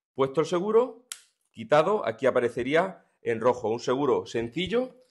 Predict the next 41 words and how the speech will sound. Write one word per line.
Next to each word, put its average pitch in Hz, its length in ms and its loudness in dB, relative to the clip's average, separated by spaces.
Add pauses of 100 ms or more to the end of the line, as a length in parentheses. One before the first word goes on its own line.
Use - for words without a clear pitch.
(220)
intuitivo, 131 800 -6 (160)
¿vale? 170 280 -2 (600)
Lo - 120 -12
tenemos 120 280 2
aquí, 202 400 -4 (320)
pero 135 140 2
el 139 60 6
seguro 160 340 2
es 220 300 -2
totalmente 147 520 0
manual. 127 540 0 (260)
Tú 139 120 -6
lo 170 100 2
quitas 185 540 -4 (340)
y 143 80 -8
tú 185 160 -6
lo 120 160 0
pones, 95 480 -4
¿vale? 170 220 -12 (340)
Voy 147 80 2
a 151 60 4
dispararla 151 560 6
en 131 100 0
vacío. 180 480 0 (1800)
Una 139 160 2
carabina 135 600 0
que, 117 200 -4
lógicamente, 127 600 -2
aquí 131 240 -10
suena, 147 340 0
aunque 147 220 -6
tiene 120 180 -6
moderador, 123 500 2
pero 107 160 -6
suena 120 220 -4
un 123 80 -6
poquito 127 300 -8
porque 107 180 -10
estamos 110 280 -4
en 123 60 -6
interior 139 600 -6